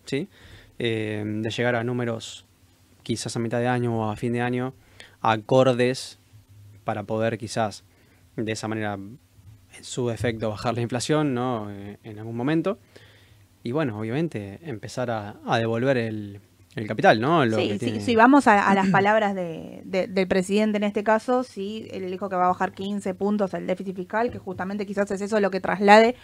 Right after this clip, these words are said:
Speaker 2: o hoy vamos a tener novedades de cómo se toma el Fondo Monetario Internacional, eh, eso, que, mm, yo creo que no vienen a buscar en sí el número, sino es, bueno,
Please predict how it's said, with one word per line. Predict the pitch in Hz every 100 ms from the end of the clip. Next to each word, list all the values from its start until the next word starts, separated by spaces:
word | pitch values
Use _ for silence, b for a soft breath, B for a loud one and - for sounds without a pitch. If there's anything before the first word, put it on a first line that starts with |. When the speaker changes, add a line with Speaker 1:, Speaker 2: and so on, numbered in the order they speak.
| B -
Speaker 2:
o | 196
hoy | 214
vamos | 202 190
a |
tener | 180 190
novedades | 202 185 190 196
de | 185
cómo | 202 208 208
se | 190
toma | 180 185
el | 185
Fondo | 185 185
Monetario | 180 180 185
Internacional, | 185 180 175 - 185 208 233 B B B
eh, | 190 190
eso, | 226 240 285 285 B B -
que, | 330 330 - _ 254
mm, | 269 - -
yo | 359
creo | 359
que | 262
no | 262
vienen | 285 240
a |
buscar | 202 190 208
en | 208 196
sí | - 233
el | 220 220 233
número, | 269 262 247 233 240 254 269 _ _ _
sino | - 214 220 240
es, | 226 226 240
bueno, | 233 220